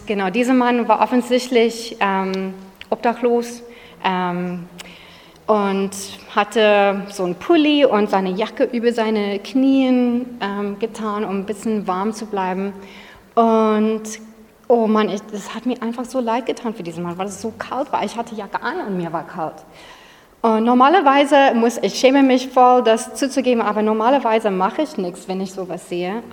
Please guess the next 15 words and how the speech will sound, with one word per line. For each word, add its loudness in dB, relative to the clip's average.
Aber -2
dieses -4
Mal 0
war 0
mein -4
Herz -6
so -4
berührt, 0
dass -8
ich -8
auf -8
ihn -4
zugegangen -4
bin -6
und, -6